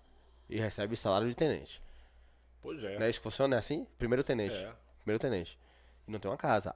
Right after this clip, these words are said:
Speaker 1: Tá pagando aluguel.
Speaker 2: Eu
Speaker 1: Conheço.
Speaker 2: digo a
Speaker 1: De
Speaker 2: eles,
Speaker 1: perto.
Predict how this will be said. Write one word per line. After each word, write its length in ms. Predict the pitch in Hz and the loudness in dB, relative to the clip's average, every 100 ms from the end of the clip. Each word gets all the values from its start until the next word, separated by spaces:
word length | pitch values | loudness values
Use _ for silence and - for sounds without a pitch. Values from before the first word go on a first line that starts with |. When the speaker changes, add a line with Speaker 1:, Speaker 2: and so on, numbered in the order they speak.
| - | -2
Speaker 1:
Tá 100 | 104 | -2
pagando 260 | - 104 107 | 0 2 4
aluguel. 340 | 143 120 92 - - - - _ - - - - _ _ _ _ - - - | 6 4 2 -2 -18 -20 -20 _ -20 -20 -20 -20 _ _ _ _ -20 -20 -12
Speaker 2:
Eu 120 | - | -6
Speaker 1:
Conheço. 260 | 104 98 165 | -2 -2 0
Speaker 2:
digo 140 | 139 | 2
a 100 | 117 | 4
Speaker 1:
De 120 | 110 147 | 6 4
Speaker 2:
eles, 160 | 147 | 8
Speaker 1:
perto. 480 | 143 143 120 - | 12 12 10 0